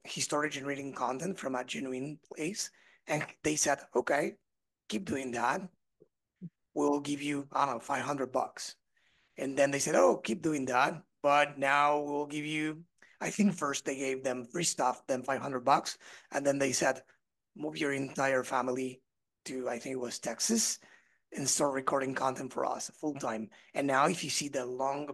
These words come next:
beard man on LinkedIn or on, sorry, on YouTube and all the shorts reels, that's the guy, Brandon, full-time creator, but he was a cash paying customer. So every time, uh, since then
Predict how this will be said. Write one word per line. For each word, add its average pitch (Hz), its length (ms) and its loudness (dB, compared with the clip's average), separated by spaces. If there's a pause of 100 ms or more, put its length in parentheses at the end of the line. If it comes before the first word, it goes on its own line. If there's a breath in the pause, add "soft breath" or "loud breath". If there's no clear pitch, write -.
beard 135 500 2
man 131 380 2
on 123 340 0
LinkedIn 151 420 -4
or 131 240 2
on, 135 140 -2
sorry, 127 260 -4
on 123 260 -8
YouTube 151 380 -2 (480 loud breath)
and 131 140 -6
all 143 240 2
the 131 460 4
shorts - 680 -4 (300)
reels, 139 440 2 (440 loud breath)
that's 135 300 0
the - 100 -8
guy, - 420 -2 (140)
Brandon, 139 500 2 (640 soft breath)
full-time 165 360 -2
creator, 139 600 -2 (200)
but 143 80 2
he 143 80 2
was 135 180 0
a 139 60 -8
cash 127 360 0
paying 135 220 -4
customer. 131 480 -2 (320 loud breath)
So 139 320 -2 (160)
every 160 260 2
time, 135 460 0 (440 soft breath)
uh, 143 260 2
since 151 320 -2
then 131 400 0